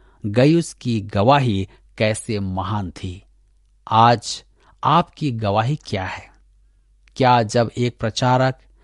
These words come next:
एक सेवक आपके घर से दूसरे घर में जाता है, दूसरे स्थान में जाता है, तो क्या वह आपकी गवाही इस प्रकार से बांटता है?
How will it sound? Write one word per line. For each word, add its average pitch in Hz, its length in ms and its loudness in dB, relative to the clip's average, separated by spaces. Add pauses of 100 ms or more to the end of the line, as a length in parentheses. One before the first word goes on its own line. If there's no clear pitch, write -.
(200)
एक 143 260 6
सेवक 135 500 0 (340)
आपके 147 400 4
घर 135 280 -2
से 139 180 -2
दूसरे 127 400 -2
घर 98 260 0
में 147 180 2
जाता 104 340 0
है, 143 240 2 (260)
दूसरे 139 380 2
स्थान 147 380 0
में 143 160 2
जाता 98 360 -4
है, 139 240 -2 (220)
तो 147 180 0
क्या 147 180 0
वह 139 120 0
आपकी 131 500 0
गवाही 120 420 2
इस - 120 -10
प्रकार 113 360 -2
से - 180 -6
बांटता 101 600 -4
है? 131 240 -6